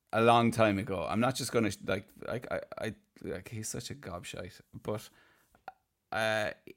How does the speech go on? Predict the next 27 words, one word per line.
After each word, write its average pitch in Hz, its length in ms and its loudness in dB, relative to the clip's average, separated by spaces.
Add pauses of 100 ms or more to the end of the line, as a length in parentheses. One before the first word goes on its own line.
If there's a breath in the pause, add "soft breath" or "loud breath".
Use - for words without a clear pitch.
(140)
he, 156 540 -2
uh, 80 200 -4
like, 117 200 -4
uh, 110 80 -2 (120)
he's 113 140 -4
got - 200 -2
Blue 117 180 2
Origin 101 380 4
now, 95 200 2
but, 71 160 -4
like, 95 220 -2 (240 soft breath)
apparently 156 320 4
when 123 140 6
he 120 60 4
was 107 140 0
in 101 80 2
college, 104 380 2
he 98 100 -2
was, 98 220 -4
like, 98 180 -2
the 101 100 -6
head, - 320 -4
the 92 120 -4
head 104 240 0
of 101 100 -6
his, 98 320 -6
like, - 360 -10